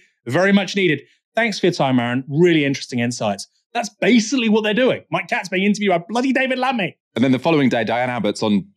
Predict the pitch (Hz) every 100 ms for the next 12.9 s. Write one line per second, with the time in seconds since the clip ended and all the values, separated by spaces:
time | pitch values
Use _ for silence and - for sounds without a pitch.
0 | - 95 101 95 85 95 87 90 92 110
1 | - 90 87 - 85 82 98 98 92 90
2 | - 92 78 - - 87 95 - 78 76
3 | 90 - 82 87 98 90 85 - 95 101
4 | 139 - 427 - 214 - - 403 349 175
5 | 156 151 135 127 - 196 190 139 117 180
6 | - 120 104 - - - - 127 113 160
7 | 170 180 254 370 202 139 110 113 135 165
8 | 175 135 170 156 165 151 139 135 131 131
9 | - 147 139 135 131 123 131 127 123 127
10 | 135 143 160 175 170 165 - 156 156 151
11 | 156 - 156 170 101 - 156 120 104 120
12 | 101 120 123 107 92 104 104 98